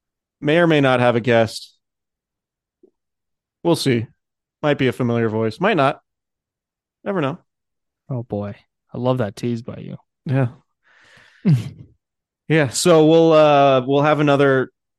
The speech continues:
Speaker 1: uh, we'll record Monday. I'm thinking most likely, well, depending on how, what happens in the Vikings game, will depend on the timing of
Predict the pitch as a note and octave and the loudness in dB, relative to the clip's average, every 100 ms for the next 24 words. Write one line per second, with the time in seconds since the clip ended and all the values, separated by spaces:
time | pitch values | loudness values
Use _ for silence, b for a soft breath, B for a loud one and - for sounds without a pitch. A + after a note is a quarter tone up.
0 | _ C#3 B2 C#3+ D3 D3+ - D3 C#3 B2+ | _ -6 -2 0 0 -2 -2 0 2 0
1 | B2 B2 B2 B2 B2 B2 B2 A#2+ B2+ C#3+ | -2 0 0 0 0 2 2 0 -4 -8
2 | C3+ A#2+ - - C#3+ C#3+ C#3 C3+ C3 B2+ | -8 -8 -12 -6 -4 -2 -2 -2 -2 -4
3 | B2 B2 B2 - - C3 A#2 A#2+ A2+ - | -4 -2 -4 -8 -14 -10 -4 -4 -4 -8
4 | B2 A#2+ A#2 A#2 _ _ _ _ _ _ | -6 -6 -6 -10 _ _ _ _ _ _
5 | _ _ _ _ _ D3+ D#3+ C#3+ _ - | _ _ _ _ _ -2 0 -2 _ -20
6 | _ _ - D3 E3 E3 D#3 C#3+ C3+ C3 | _ _ -6 -2 0 0 2 2 0 0
7 | B2+ C#3 B2 B2 A#2+ A#2 A#2+ A2+ A#2 A2+ | -4 -4 -2 -2 -2 -2 -4 -6 -4 -2
8 | A2+ A#2 A2 A2 A2+ A2 G#2+ A2+ _ _ | -4 -4 -8 -6 -6 -6 -8 -12 _ _
9 | _ _ _ _ _ _ - C3 A#2 B2+ | _ _ _ _ _ _ -8 -4 -4 -6
10 | A#2+ B2+ A#2 A2 A2 A2+ A#2+ B2 C3 B2+ | -10 -6 -6 -6 -8 -10 -12 -12 -12 -14
11 | A#2 | -18